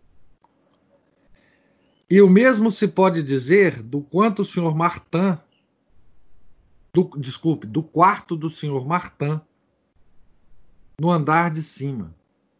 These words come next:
Agu-, agradam-nos especialmente os móveis de acaju, o tecido do baldaquino, das cortinas e dos assentos,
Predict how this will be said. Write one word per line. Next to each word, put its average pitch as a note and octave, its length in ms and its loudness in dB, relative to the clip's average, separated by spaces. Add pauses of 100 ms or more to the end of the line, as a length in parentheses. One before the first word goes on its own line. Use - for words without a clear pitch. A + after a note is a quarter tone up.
(1500)
Agu-, D#3 560 -6
agradam-nos G3+ 1120 0
especialmente F#3 920 -4
os C#3+ 160 -6
móveis B2 680 -2
de A#2 320 -6
acaju, F3 760 -4 (1200)
o D3 80 -8
tecido G3 680 0
do E3 120 -2
baldaquino, D#3 1120 -2 (1200)
das D#3+ 200 -2
cortinas D#3 1080 -4 (360)
e B2+ 60 -14
dos B2+ 220 -6
assentos, - 880 -6